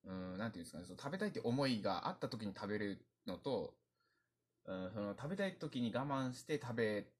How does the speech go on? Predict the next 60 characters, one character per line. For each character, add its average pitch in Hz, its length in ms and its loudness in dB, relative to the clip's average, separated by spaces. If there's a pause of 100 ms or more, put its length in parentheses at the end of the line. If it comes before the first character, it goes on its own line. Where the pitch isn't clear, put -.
る 92 80 -6
っ - 20 -10
て - 220 -12
い 87 80 -4
う 85 180 -6
の 85 180 -6
で 85 120 -6
は、 87 340 -2
だ 117 140 2
い 127 40 2
ぶ 120 100 -2
意 107 100 0
味 107 100 2
合 98 80 2
い 92 40 -4
が 95 80 -2
違 - 0 -
っ - 40 -10 (240)
て - 160 -12
る - 80 -10
と - 60 -18
思 - 120 -12
っ - 20 -16 (140)
て - 80 -14
い - 80 -12
て、 - 340 -6 (680)
え 92 200 -6
ー、 - 40 -14
そ 90 60 -8
の 92 100 -8
食 120 120 -6
べ 147 80 -2
た 180 100 2
い - 20 2
っ 160 60 -4
て - 180 -10
い 107 60 -2
う 107 40 -2
そ 104 120 -6
の 90 460 -4
自 98 140 -6
分 120 160 2
の 113 100 2
心 123 280 -2
が 92 100 2
マ 117 160 2
ッ 180 40 0
ク - 160 -10
ス 147 100 -2
の 117 80 2
状 101 160 0
態 95 140 -2
の 92 40 -10
時 87 100 -8
に 92 60 -8
食 98 140 -8
べ 98 60 -2
た 90 100 -8
方 87 180 -8
が 87 340 -6